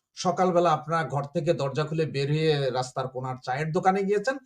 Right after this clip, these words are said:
সবাই আপনাদেরকে কুর্নিশ করতে থাকবে, "জি হুজুর জাহাপনা, জি হুজুর জাহাপনা, আপনারা আসুন।" আপনাদের হাত পা ধরে সকলে মাপ চাইতে থাকবে দোকানদাররা যে, "ও ভাই আমাদের মাফ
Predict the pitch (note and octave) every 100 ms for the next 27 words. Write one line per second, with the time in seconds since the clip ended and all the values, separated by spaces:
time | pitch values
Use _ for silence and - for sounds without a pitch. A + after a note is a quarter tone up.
0 | - - - - D3 D#3+ D#3+ C#3 - D3
1 | C#3+ D3 C#3 E3+ D#3+ D#3+ D3 D#3 C3 E3
2 | D3+ D#3+ C3 D3 D3 D3+ D3 B2 B2+ D3
3 | C#3 B2+ C3+ F3+ E3 E3+ C#3+ C#3 C#3 C#3+
4 | B2+ - D3 B2+ - B3 D4 _ _ _
5 | G#3 G#3+ A3+ G#3+ G3+ F#3+ - F#3 C#3 D3+
6 | D3+ D3 C#3+ C#3+ B2+ C3+ C#3 D#3 D#3+ G3
7 | A3 B3 B3+ F#3 G3 G3+ A3 C#4+ D4+ -
8 | - E3 G#3 G3 F3 F#3 F3+ E3+ E3+ F3
9 | D#3+ D#3